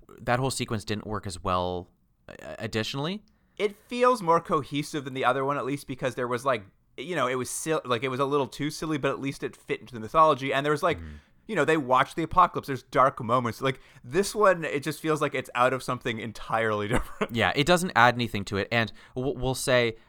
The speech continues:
Speaker 1: uh, we're gonna get to another, uh, of these little stories later on,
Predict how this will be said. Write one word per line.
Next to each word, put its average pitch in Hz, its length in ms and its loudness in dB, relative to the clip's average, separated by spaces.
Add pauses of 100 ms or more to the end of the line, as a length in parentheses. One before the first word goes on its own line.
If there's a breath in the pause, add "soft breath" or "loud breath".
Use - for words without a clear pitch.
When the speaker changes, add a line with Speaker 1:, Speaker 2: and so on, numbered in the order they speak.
Speaker 1:
uh, 78 200 -2
we're 123 100 -2
gonna 135 140 2
get 123 140 2
to 113 80 -2
another, 101 580 0
uh, 80 460 -2 (100)
of 90 140 -6
these 92 200 -6
little 90 160 -4
stories 95 520 -4
later 101 240 2
on, 92 140 2